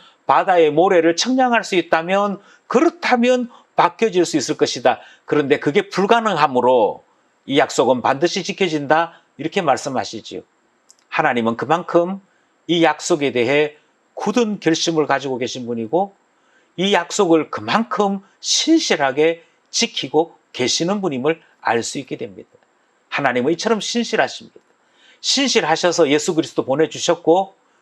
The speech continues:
신실하심으로 이 땅에 교회를 세우셨고 신실하심으로 예수 그리스도 다시 오심을 지금도 이루고 계시는 것이지요. 하나님 신실하심으로 그 앞에서 불안과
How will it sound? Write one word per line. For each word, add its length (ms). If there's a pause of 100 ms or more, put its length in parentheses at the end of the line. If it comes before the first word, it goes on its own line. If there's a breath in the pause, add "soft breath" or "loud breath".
(160)
신실하심으로 880
이 120
땅에 220
교회를 320
세우셨고 680 (380 soft breath)
신실하심으로 1120 (260 soft breath)
예수 360
그리스도 440
다시 380
오심을 720 (300)
지금도 920 (160)
이루고 640 (100)
계시는 460
것이지요. 480 (640 soft breath)
하나님 380
신실하심으로 920 (640)
그 140
앞에서 520
불안과 760